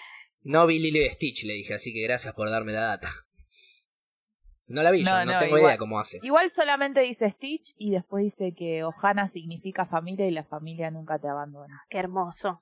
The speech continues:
Speaker 1: Ok.
Speaker 3: Qué hermoso. Me encanta que lo hayas traído, traído de vuelta esa frase.
Speaker 1: <laughs>
Speaker 3: Bella.
Speaker 1: Sí, está muy bien. Eh, decíselo a Paul McCartney que lo abandonaron. A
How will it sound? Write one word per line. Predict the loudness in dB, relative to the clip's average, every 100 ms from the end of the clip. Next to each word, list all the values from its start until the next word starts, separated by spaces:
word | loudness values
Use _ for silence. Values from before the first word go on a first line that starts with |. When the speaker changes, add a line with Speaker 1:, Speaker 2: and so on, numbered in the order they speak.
| -12
Speaker 1:
Ok. | -8 -6 -2
Speaker 3:
Qué | 2 4
hermoso. | 4 4 2 2 -2
Me | -2
encanta | 0 2 4 2
que | 4
lo | 4
hayas | 2 0 0
traído, | 2 4 6 8 10 8 6 -2 -12 _ -2
traído | 2 8 8
de | 8
vuelta | 6 4 0
esa | -2 0
frase. | 6 6 6 4 2 -6
Speaker 1:
<laughs> | _
Speaker 3:
Bella. | 4 4 4 0 0 -14 -18 -18 -18 -4
Speaker 1:
Sí, | -4 -4 -8 _ -20 -20 _ _ -10
está | -4 0 2 2
muy | 4
bien. | 2 0 -8 -16 -10
Eh, | -2 2 2 2
decíselo | 0 -2 2 6
a | 8
Paul | 10 8
McCartney | 6 2 -2 -4 -4
que | 0
lo |
abandonaron. | 0 0 -4 -6 -8 -12 _ _ _ _ _ _ _ _
A | -2